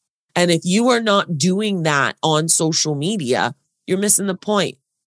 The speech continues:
If you're posting pictures of pets' faces the whole time, you're missing the point. Nobody cares about pictures of other pets that aren't theirs.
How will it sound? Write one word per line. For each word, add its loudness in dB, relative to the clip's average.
If -2
you're -2
posting -2
pictures -2
of -6
pets' -2
faces 0
the 0
whole 2
time, 0
you're -2
missing 0
the -2
point. -4
Nobody 2
cares 0
about 2
pictures 0
of -2
other 2
pets -2
that -2
aren't -2
theirs. 0